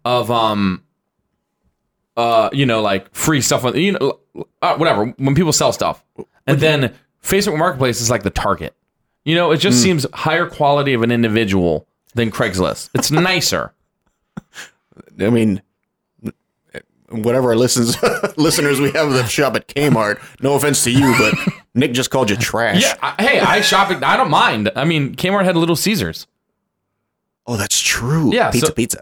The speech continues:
Speaker 1: Yeah, it's, I'm not hating. I'm celebrating, you know?
Speaker 2: Dude, Litter-, Little Caesars just released their stuffed crust action.
Speaker 1: Oh,
Speaker 2: Have you seen
Speaker 1: gosh.
Speaker 2: that?
Speaker 1: So, okay, can you answer this for me?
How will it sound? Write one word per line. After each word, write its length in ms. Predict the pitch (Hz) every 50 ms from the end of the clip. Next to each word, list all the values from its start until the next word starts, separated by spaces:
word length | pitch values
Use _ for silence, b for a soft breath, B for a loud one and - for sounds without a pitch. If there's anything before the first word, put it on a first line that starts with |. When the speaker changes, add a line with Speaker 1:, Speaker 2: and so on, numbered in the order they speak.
| _ _ _
Speaker 1:
Yeah, 220 | 320 339 156 117
it's, 220 | 113 120 123 - - _ _ - - - - 127 - -
I'm 140 | - 139 190
not 160 | 240 226 151
hating. 400 | 131 180 226 165 143 127 120 - -
I'm 220 | 127 180 190 147
celebrating, 560 | - - 160 196 226 143 107 95 - 85 78 - _ _ _
you 100 | 117 117
know? 220 | 123 139 165 190 - _ _ _
Speaker 2:
Dude, 160 | 113 104 90
Litter-, 260 | 101 107 110 117 123 113 - - - _
Little 200 | 104 110 107 113
Caesars 420 | - - 120 123 117 107 101 98
just 160 | 101 95 -
released 260 | - 98 101 104 - -
their 100 | 85 78
stuffed 500 | - - - - - 107 101 - - _
crust 460 | - - - 98 98 107 - - - -
action. 500 | - 90 - - - 90 87 85 92 - _ _ _ _ _ _ _
Speaker 1:
Oh, 180 | 85 104 117
Speaker 2:
Have 160 | 113 90 - 95
you 60 | 98
seen 160 | 101 113 110
Speaker 1:
gosh. 180 | 110 120 120 120 _ _
Speaker 2:
that? 180 | - - - -
Speaker 1:
So, 240 | - 240 233 214 -
okay, 320 | - 196 190 185 156 139
can 160 | 131 - 196
you 80 | 202 202
answer 260 | - 214 214 - 185
this 160 | 165 180 202
for 180 | - - 139 113
me? 200 | 98 92 90 -